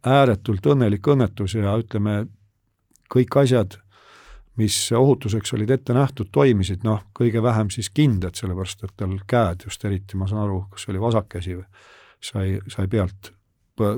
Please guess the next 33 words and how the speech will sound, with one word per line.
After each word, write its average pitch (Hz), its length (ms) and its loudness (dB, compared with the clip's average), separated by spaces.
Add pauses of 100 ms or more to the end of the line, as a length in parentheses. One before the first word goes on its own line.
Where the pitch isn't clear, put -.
tugevaid 98 320 -2
põletushaavu. 98 640 -2 (1040)
Et, 104 400 -4
äh, 104 200 -2
tegelikult 110 600 0
ju, 107 160 2 (480)
äh, 101 280 0
kõigi 113 360 2
võistlejate 117 640 -2
need 104 320 -2
kombinesoonid 107 680 2
on 104 100 -2
tulekindlad, 98 640 0 (100)
nad 95 120 -6
peavad 101 280 -2
teatud, 101 400 -4
äh, - 1200 -12 (240)
hulga 113 320 4
kümneid 110 320 2
sekundeid 104 440 0
seal 110 120 -2
vastu 135 280 0
pidama 101 360 0
teatud 101 320 -4
temperatuuril 101 680 0 (680)
ja 104 420 0
samamoodi 110 460 2
on 104 80 0
kohustuslik 104 440 -2
kanda 104 320 0
ka 101 160 -2
tulekindlat 101 440 0
pesu. 113 280 0